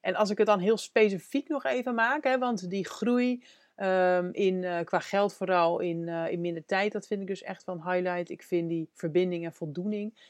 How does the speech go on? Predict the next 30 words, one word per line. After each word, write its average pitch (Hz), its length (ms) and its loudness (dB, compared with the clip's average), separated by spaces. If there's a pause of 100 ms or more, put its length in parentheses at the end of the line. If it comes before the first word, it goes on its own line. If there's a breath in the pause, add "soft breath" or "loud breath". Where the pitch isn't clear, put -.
(180 soft breath)
en 175 160 -2
daarop 180 360 4
durven 175 320 2
te 165 240 -2
focussen 190 560 4
in 180 100 -6
plaats 180 340 -4
van 180 160 -6
op 175 260 -4
alleen 175 320 0
maar 170 160 -4
het 170 140 -6
snelle 170 300 -2
geld. 180 420 -6
Dat 170 140 -16
vind 170 140 -2
ik 170 120 -8
ook 196 240 -4
een 190 80 -8
hele 180 400 -4 (300 soft breath)
mooie. 175 380 6
En 175 160 0
dus 170 180 0
inderdaad, 165 420 -2
eh, - 200 -6
specifiek 175 500 -2
het 156 140 -6
jaarprogramma 165 600 -6
bij 151 120 -4
Linde. 202 400 -2